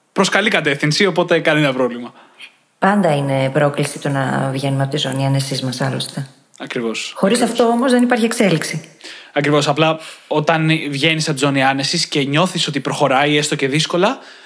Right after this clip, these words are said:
Speaker 1: αφήνει μια πολύ ωραία γεύση, επίγευση μάλλον, πίσω, η οποία με βοηθάει εμένα προσωπικά, ξέρεις, να συνεχίζω, ακόμα και αν είναι λίγο δύσκολο στη στιγμή.
Speaker 2: Σίγουρα. Λοιπόν,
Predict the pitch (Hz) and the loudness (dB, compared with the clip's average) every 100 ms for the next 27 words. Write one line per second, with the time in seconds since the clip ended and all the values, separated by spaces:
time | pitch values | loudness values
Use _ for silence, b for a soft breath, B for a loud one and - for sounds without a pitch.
0 | B 147 185 185 185 175 156 160 156 139 | B -4 0 2 2 2 2 4 4 4
1 | 135 135 127 - 120 117 170 123 - 110 | 2 0 -2 -6 -10 -2 -2 -2 -4 -8
2 | - - 135 120 117 - B B B - | -12 -6 -2 -2 -6 -14 B B B 0
3 | 147 - 131 156 165 208 214 196 170 165 | 0 2 2 2 2 2 2 2 0 0
4 | 190 185 202 165 143 143 139 151 180 - | 0 2 2 0 -2 -6 0 0 0 -2
5 | 131 - B B B B 160 160 165 156 | -4 -4 B B B B -2 0 0 0
6 | 170 175 135 170 - 156 147 147 143 139 | 0 0 0 -2 -6 -4 0 0 0 0
7 | 135 135 131 131 143 - 131 127 123 120 | 0 0 0 0 -2 0 0 0 0 -2
8 | 92 - 151 147 135 127 - _ _ _ | -8 -6 -4 -2 -2 -4 -6 _ _ _
9 | - _ - - 156 139 131 - - _ | -20 _ -10 -4 -2 -4 -8 -14 -20 _
10 | _ _ _ B B B B 220 226 202 | _ _ _ B B B B 0 2 2